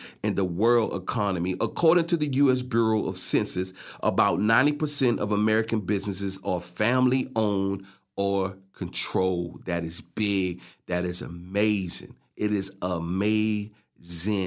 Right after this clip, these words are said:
And I, I, I've, I've talked about this before. Um,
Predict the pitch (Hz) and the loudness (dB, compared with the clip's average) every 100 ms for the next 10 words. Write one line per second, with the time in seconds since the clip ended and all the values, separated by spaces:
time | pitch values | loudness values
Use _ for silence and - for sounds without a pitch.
0 | - - - 101 107 110 - 110 - 101 | -4 -12 -10 0 0 0 2 2 2 2
1 | 113 101 - 107 - 160 - 127 120 104 | 2 2 0 0 2 2 2 2 2 2
2 | 104 - 95 - 92 98 - - 98 95 | -4 -4 -6 -2 -2 -2 -6 -4 0 0
3 | 92 90 87 | 0 -2 -6